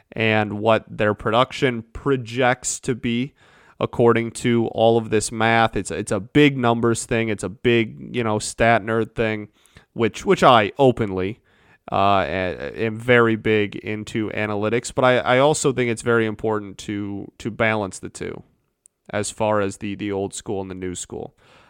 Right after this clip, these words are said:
I don't think either side is really right. I, I don't think baseball is strictly numbers and analytics, or else anybody could do it. And I also don't think that ignoring more information is a good idea. But predictive and projective stats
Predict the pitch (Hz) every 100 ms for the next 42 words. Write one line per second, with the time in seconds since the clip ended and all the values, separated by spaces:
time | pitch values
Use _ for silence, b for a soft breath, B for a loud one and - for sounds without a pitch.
0 | b 151 202 196 147 170 160 131 147 117
1 | 107 92 98 98 95 87 80 57 50 _
2 | _ - 104 98 117 131 - 127 117 120
3 | 117 - 117 107 95 - - 135 127 127
4 | 120 113 113 110 107 107 104 101 127 139
5 | 135 - - b b b b _ _ -
6 | 120 120 113 120 123 110 87 - 87 85
7 | 80 - - 107 110 147 165 143 127 131
8 | 123 - 123 - 120 113 113 110 123 165
9 | 135 104 95 98 - 107 113 127 92 123
10 | - 117 110 117 117 107 92 87 101 104
11 | 95 113 107 98 87 78 64 _ _ _
12 | _ _ _ _ _ _ _ - _ 120
13 | 113 - 131 123 175 208 - 120 104 98
14 | - 107 - 156 - 117 92 - 101 87
15 | 85